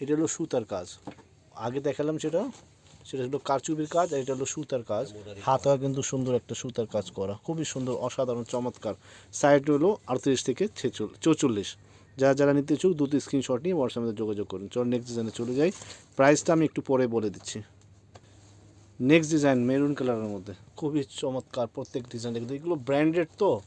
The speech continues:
Speaker 1: এটা পার্টি ওয়্যার কাতানের মধ্যে সুন্দর একটা ব্র্যান্ডেড। এই দেখেন এখানে কিন্তু আপনার সুতার কাজ, আর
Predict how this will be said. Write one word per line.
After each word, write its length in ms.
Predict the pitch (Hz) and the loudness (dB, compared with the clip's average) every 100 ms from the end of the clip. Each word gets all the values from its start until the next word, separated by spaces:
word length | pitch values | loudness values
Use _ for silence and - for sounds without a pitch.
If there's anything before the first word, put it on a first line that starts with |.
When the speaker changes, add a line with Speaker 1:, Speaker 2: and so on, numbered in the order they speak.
| - - - - | -14 -20 -18 -8
Speaker 1:
এটা 120 | 127 - | -4 2
পার্টি 260 | 135 151 | 2 4
ওয়্যার 220 | 147 147 | 4 4
কাতানের 420 | 139 139 147 143 135 | 4 0 2 0 0
মধ্যে 180 | 127 | 0
সুন্দর 340 | 123 143 139 131 | -2 -2 0 2
একটা 220 | 117 113 | 0 -2
ব্র্যান্ডেড। 520 | 104 113 117 113 101 - - - - - - - _ _ - | -2 0 0 0 -2 -4 -20 -20 -20 -20 -20 -20 _ _ -8
এই 100 | 123 | -4
দেখেন 220 | 117 120 | -4 -4
এখানে 280 | 120 135 131 | -4 -4 -4
কিন্তু 220 | 131 135 | -4 -4
আপনার 240 | 127 135 | -4 -4
সুতার 360 | 123 147 147 131 | -6 -4 -4 -2
কাজ, 280 | 139 165 170 | 2 2 2
আর 280 | 120 120 | -2 -2